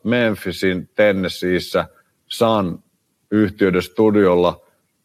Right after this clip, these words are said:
Elvis Presley, joka keksi rock'n'rollin s-, vahingossa vetämällä That's All Right Mama,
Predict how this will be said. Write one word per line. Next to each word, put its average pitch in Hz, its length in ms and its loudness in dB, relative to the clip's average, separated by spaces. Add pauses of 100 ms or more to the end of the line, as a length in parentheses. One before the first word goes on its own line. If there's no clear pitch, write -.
Elvis 110 720 2
Presley, 117 720 0
joka 85 260 -4
keksi 101 440 -2
rock'n'rollin 87 1120 0 (600)
s-, 98 180 -2
vahingossa 98 960 2 (1120)
vetämällä 92 640 2
That's 95 500 -2
All 87 200 0
Right 85 340 -2
Mama, 87 580 -4